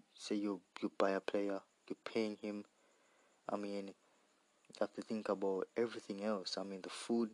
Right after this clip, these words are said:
they eat. I mean, um, ev-, I mean, w-, w-,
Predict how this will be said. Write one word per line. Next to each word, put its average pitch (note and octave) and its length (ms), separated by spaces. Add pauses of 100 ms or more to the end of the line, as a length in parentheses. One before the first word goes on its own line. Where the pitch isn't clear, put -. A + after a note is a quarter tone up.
they G#2 100
eat. - 260
I G#2 60
mean, G#2 240 (680)
um, G2 520 (1700)
ev-, A2+ 140 (160)
I G#2+ 60
mean, G#2+ 260
w-, F2+ 140 (120)
w-, G2+ 140